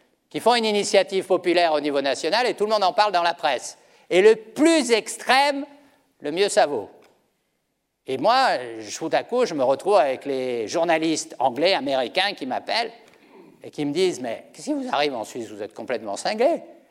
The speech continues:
Tout va bien et vous mettez une initiative qui risque de tout mettre de côté. » Je dis : « Ouais, c'est comme ça. » C'est comme ça parce que, à la base, le système d'initiative est bon parce que ça permet de faire sortir la pression du système. Ça permet aux gens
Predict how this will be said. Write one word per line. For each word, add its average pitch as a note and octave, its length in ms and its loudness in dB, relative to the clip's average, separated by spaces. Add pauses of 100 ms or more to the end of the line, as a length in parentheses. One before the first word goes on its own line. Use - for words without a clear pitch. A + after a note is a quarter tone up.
(380)
Tout B3 160 4
va A#3 160 8
bien C4 320 2
et A3+ 80 2
vous F#3+ 140 0
mettez G3+ 320 4
une G3 80 -4
initiative G3 580 0
qui G3+ 140 0
risque G3+ 260 0
de F3 140 0
tout G#3+ 160 -4
mettre G#3 320 0
de E3 100 -4
côté. » C#3+ 460 -8
Je - 100 -18
dis : « B1+ 40 -12
Ouais, - 180 -10 (200)
c'est - 140 -20
comme - 180 -10
ça. » - 220 -6 (580)
C'est - 160 -4
comme F#3 200 2
ça A#3+ 200 4
parce F#3+ 280 2
que, F3+ 320 4 (200)
à F3+ 80 4
la E3+ 140 2
base, F3 320 2
le E3+ 80 -2
système F#3+ 380 2
d'initiative F3+ 560 0
est E3 80 2
bon C4 240 4 (240)
parce F#3 160 0
que G3+ 100 4
ça G3 160 4
permet A3+ 640 2 (260)
de E3 80 2
faire A3+ 260 4
sortir B3+ 540 2
la A3+ 140 4
pression A3+ 420 0
du G#3 140 -2
système. G3 520 2
Ça G3 160 0
permet G#3 320 0
aux F3+ 140 4
gens C4 340 2